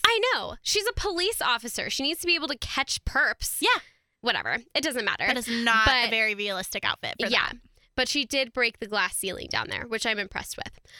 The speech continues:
Speaker 1: So Orville is her name, and she and, uh, Doctor, uh, Kimmerly got together, and Doctor Kimmerly was like, "Let's find him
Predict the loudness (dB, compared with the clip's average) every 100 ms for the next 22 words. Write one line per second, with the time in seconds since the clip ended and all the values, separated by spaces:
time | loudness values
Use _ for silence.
0 | -14 -6 0 2 2 2 0 -2 _ 0
1 | 0 0 2 2 2 -2 -4 -4 -2 0
2 | -2 -2 0 2 2 2 0 2 2 0
3 | 2 0 0 -2 -2 2 2 0 -2 -2
4 | -2 0 2 2 2 0 0 -2 0 -2
5 | -2 -2 0 0 0 0 2 2 2 0
6 | -4 -12 0 2 2 -4 -12 _ 0 2
7 | 0 0 0 0 0 -2 -2 -2 -4 -4
8 | -2 -2 -6 0 0 0 -6 -10 -10